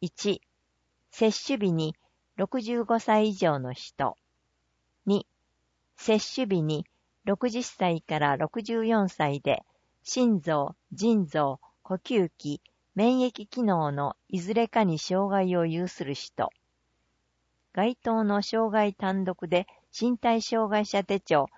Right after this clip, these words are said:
一級程度。接種費用。原則、一部自己負担あり、金額などは未定。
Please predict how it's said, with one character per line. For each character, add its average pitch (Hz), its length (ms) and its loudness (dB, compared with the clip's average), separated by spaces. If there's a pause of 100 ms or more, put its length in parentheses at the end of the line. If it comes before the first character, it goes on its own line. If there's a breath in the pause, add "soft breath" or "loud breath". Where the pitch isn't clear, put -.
(180 soft breath)
一 180 120 -6 (120)
級 214 220 -2
程 156 300 0
度。 113 180 -4 (1300)
接 233 220 2
種 247 260 -4
費 254 260 0
用。 139 280 2 (920)
原 202 200 2
則、 185 480 -2 (300)
一 220 260 -6
部 180 280 -6 (120)
自 160 140 -6
己 - 20 -8 (180)
負 - 140 -14
担 151 340 -2
あ 160 80 2
り、 135 220 -6 (460)
金 220 220 2
額 214 260 0
な 190 120 0
ど 143 140 -4
は 120 80 -6
未 127 240 -10
定。 123 240 -4